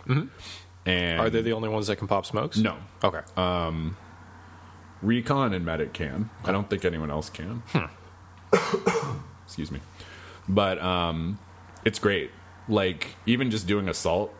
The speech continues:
Speaker 2: kinda
Speaker 1: Mm-hmm.
Speaker 2: medic stuff, like, I'll just cover my advance to a, to a place,
Speaker 1: Yep.
Speaker 2: and I'll just hide.
Speaker 1: <laughs>
Speaker 2: And it usually works.
Speaker 1: Yep.
Speaker 2: And no one will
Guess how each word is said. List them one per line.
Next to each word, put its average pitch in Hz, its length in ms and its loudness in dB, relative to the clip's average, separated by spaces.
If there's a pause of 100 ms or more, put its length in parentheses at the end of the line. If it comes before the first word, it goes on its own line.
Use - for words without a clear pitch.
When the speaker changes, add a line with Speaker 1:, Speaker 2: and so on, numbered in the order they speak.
Speaker 2:
kinda 127 180 4
Speaker 1:
Mm-hmm. 123 80 0
Speaker 2:
medic 131 260 2
stuff, 156 360 0
like, 90 160 0
I'll 87 100 2
just 92 200 0
cover 87 260 2
my 92 160 2
advance 82 500 -2
to 85 180 2
a, 69 180 -2
to - 160 0
a 80 60 0
place, 117 460 0
Speaker 1:
Yep. 107 140 2
Speaker 2:
and 90 80 0
I'll 90 100 2
just 87 240 -4 (800)
hide. 73 440 -2
Speaker 1:
<laughs> - 60 0 (540)
Speaker 2:
And 117 100 4
it 104 80 0
usually 135 400 2
works. 90 400 0
Speaker 1:
Yep. 101 180 4 (140)
Speaker 2:
And 87 160 2
no 98 120 6
one 117 120 2
will 85 220 0